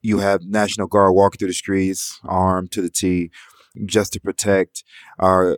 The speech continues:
government officials. But I always think, like, yes, the government officials, everyone needs protection,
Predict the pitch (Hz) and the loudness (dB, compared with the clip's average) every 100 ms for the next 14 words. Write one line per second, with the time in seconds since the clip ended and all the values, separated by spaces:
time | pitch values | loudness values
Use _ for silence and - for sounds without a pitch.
0 | 87 107 98 98 92 117 117 98 90 - | -4 -2 -2 -2 -2 0 2 0 -2 -4
1 | - _ - _ 117 117 90 120 135 131 | -16 _ -20 _ 0 0 2 2 2 4
2 | 123 120 113 - 127 113 95 95 92 85 | 4 4 2 -2 -2 -2 -4 -8 -8 -10
3 | - _ _ _ _ _ _ _ _ _ | -16 _ _ _ _ _ _ _ _ _
4 | _ _ _ 127 113 117 123 - - - | _ _ _ 0 4 4 2 -4 -16 -6
5 | 101 110 107 104 - 104 104 90 110 110 | -2 0 0 -4 -2 -2 0 2 2 0
6 | 104 98 82 - 117 110 95 | -4 -6 -12 -2 0 0 -4